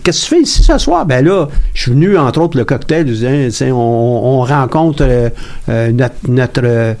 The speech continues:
notre groupe, euh, c'est, c'est trop plaisant, puis je suis à la recherche de quelqu'un. Fait que si jamais tu connais quelqu'un dans tel domaine,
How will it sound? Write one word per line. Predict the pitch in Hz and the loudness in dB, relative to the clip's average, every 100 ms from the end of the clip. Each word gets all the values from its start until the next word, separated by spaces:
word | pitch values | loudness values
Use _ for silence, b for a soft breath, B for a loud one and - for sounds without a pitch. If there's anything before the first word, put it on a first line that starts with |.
| B B B | B B B
notre | 131 139 127 | 2 2 2
groupe, | 139 202 208 156 | 2 2 2 0
euh, | 131 123 117 | 0 0 0
c'est, | - 131 123 | 0 0 0
c'est | - | -2
trop | - 170 | 0 0
plaisant, | 170 139 120 196 | 2 0 2 0
puis | - 131 | 0 -2
je | |
suis | - | 0
à | 180 196 | 0 2
la | 170 | 0
recherche | 143 208 185 | 0 -2 0
de | 165 | -2
quelqu'un. | - 117 104 165 202 | -2 -2 -2 -2 -4
Fait | |
que | 135 | -6
si | - | -4
jamais | 131 151 185 | -2 0 0
tu | 185 | -2
connais | 160 156 | -2 0
quelqu'un | 160 139 127 165 175 | 0 -4 -2 0 2
dans | 156 143 | 0 0
tel | 180 175 | 0 0
domaine, | 156 131 131 180 | 2 2 0 -2